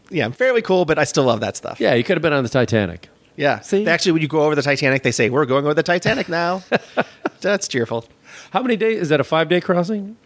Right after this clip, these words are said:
Speaker 1: Yeah, I think it's six.
Speaker 2: Okay.
Speaker 1: Six or five. They can do it in three, but they'd use too much fuel, so they just sort of drag it out, so you spend more at the bar.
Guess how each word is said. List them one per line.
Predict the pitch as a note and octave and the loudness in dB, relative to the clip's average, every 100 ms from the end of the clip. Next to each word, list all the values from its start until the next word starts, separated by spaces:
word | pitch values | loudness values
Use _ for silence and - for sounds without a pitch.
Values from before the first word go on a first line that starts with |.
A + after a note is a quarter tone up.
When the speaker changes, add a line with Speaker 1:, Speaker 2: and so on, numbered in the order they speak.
| - - | -14 -6
Speaker 1:
Yeah, | D3+ E3 | 0 2
I | C#3 | 2
think | C3 E3 | 0 0
it's | - | 0
six. | - D#3 - - - - _ - | 0 0 -2 -4 -6 -10 _ -2
Speaker 2:
Okay. | A#2+ - | -2 -4
Speaker 1:
Six | F2 F3+ - | -2 0 2
or | F3 | 2
five. | E3 B2 | 2 2
They | D3 | 0
can | E3+ | 0
do | F#3 | 0
it | F#3 | -2
in | C3 | -2
three, | A#2+ A#2 C#3 E3+ - - | -2 0 -2 -6 -16 -8
but | C3+ | -2
they'd | C3+ A#2+ | 0 2
use | C3 | 0
too | C3 | 0
much | B2 - | -2 0
fuel, | B2 A#2 | 2 2
so | A#2+ | 2
they | G#2+ | -2
just | A2+ | -2
sort | - G#2+ | -4 -4
of | |
drag | G#2 G#2+ G#2+ | 0 0 2
it | A2 | 0
out, | G#2 | -2
so | - G#2+ | -2 -4
you | |
spend | - G#2 G2+ | -4 -4 -2
more | G2 | -4
at | G2 | -4
the | |
bar. | - G2 G#2+ | -4 -4 -6